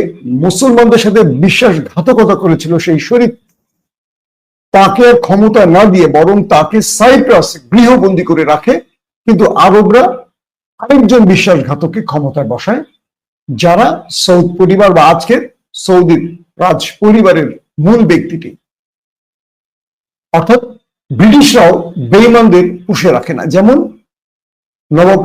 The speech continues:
সিরাজউদ্দৌলার ক্ষেত্রে আমরা মীর জাফরের অবস্থা দেখেছি, যারা বাংলার শেষ সুলতান সিরাজউদ্দৌলার সাথে বেঈমানি করেছিলেন, তারা একে একে মারা গেছে এবং তাদের করুণ পরিণতি দেখেছিল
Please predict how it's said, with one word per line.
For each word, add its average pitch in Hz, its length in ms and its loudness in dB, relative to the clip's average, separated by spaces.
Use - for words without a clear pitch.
সিরাজউদ্দৌলার 202 960 2
ক্ষেত্রে 190 320 -2
আমরা 170 220 2
মীর 165 300 0
জাফরের 165 420 -2
অবস্থা 143 360 -4
দেখেছি, 135 340 -8
যারা 147 300 0
বাংলার 165 360 0
শেষ 220 280 0
সুলতান 202 440 0
সিরাজউদ্দৌলার 170 840 2
সাথে 170 180 0
বেঈমানি 233 420 2
করেছিলেন, 180 480 0
তারা 175 240 2
একে 196 220 0
একে 175 240 0
মারা 147 300 0
গেছে 170 300 -4
এবং 156 200 -2
তাদের 156 260 -2
করুণ 254 360 2
পরিণতি 190 460 2
দেখেছিল 160 360 -2